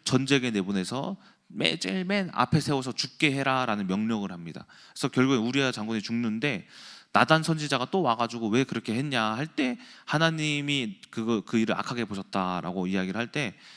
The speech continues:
다윗이 곧바로 또 회개를 해요. 그리고 또 이제, 이제 밧세바를 통해서 자녀가 생겼는데 처음에 이게 그 자녀가 그 나-, 낳고 아팠어요. 아파서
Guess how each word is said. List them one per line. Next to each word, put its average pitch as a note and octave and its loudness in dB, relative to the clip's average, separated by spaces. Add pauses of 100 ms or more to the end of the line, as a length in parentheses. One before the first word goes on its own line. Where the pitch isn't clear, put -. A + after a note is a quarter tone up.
(160)
다윗이 G2+ 0
곧바로 D#3 -2
또 B2 -2
회개를 D3+ -2
해요. G2 -10 (720)
그리고 D#3+ 4
또 D#3 2 (400)
이제, G#2 0 (640)
이제 E2+ -8
밧세바를 C#3 2
통해서 G2 -4
자녀가 A2 0
생겼는데 G#2+ -4
처음에 B2+ -6 (460)
이게 F#2 -2
그 A2+ -2
자녀가 G#2+ -2 (480)
그 D2+ -10
나-, F#2+ 0
낳고 G#2+ 0
아팠어요. G#2+ -2 (300)
아파서 A2+ -4